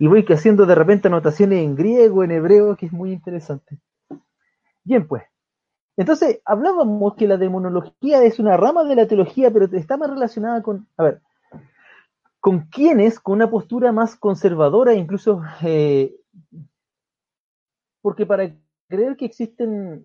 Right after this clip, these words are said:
los, eh, los demonios, los que son ángeles caídos, hay que tener, primero hay que creer en lo sobrenatural.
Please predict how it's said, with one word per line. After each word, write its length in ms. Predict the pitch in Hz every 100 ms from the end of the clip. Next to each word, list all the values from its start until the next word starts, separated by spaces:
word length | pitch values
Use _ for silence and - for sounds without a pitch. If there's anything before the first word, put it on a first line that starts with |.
| -
los, 340 | 151 156 -
eh, 280 | 160 143 131
los 160 | 123 117
demonios, 480 | 120 202 233 170 156 139
los 200 | 123 _
que 100 | -
son 200 | 165 -
ángeles 520 | 240 285 233 151 143
caídos, 540 | 147 170 240 147 208 _ _ _ _ _ _ _ _ -
hay 160 | 330
que 100 | 349
tener, 300 | 262 196 214
primero 300 | 214 185 208
hay 60 | 208
que 140 | 208
creer 200 | 170 185
en 100 | 220
lo 80 | 175
sobrenatural. 760 | 170 151 143 131 131 131 131